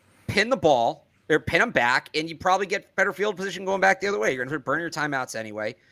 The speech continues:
Um, the real one, the one that really bothered me, though, was actually the one in the final minute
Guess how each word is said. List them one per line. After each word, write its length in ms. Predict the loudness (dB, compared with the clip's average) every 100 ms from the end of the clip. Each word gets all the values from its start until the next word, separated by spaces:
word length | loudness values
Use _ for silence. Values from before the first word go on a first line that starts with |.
| _ _ _
Um, 280 | -4 -4 -6 _ -2
the 160 | 2
real 580 | 4 2 -2 -2 0 0
one, 460 | 2 2 0 -4 -10 _ _ _
the 60 | -8
one 120 | -2
that 140 | -2 -2
really 360 | 0 2 2
bothered 540 | -2 -2 0 0 -4 -8
me, 160 | -12
though, 320 | -12 -12 -14 _ _ _ _ _ _ _ _
was 640 | 2 4 6 4 0 -4 6
actually 380 | 6 6 0 0
the 80 |
one 220 | 0 0 0
in 60 |
the 80 | -2
final 400 | -2 -2 -2 -6
minute 320 | -10 -12 -14